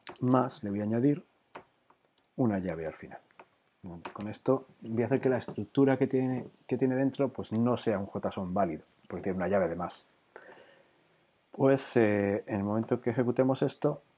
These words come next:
vemos aquí en la salida que ha ido el código a nuestro cache,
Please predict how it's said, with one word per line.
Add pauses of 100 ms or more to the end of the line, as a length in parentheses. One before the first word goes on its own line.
(580)
vemos
aquí (100)
en
la
salida
que (680)
ha
ido (640)
el
código
a
nuestro
cache,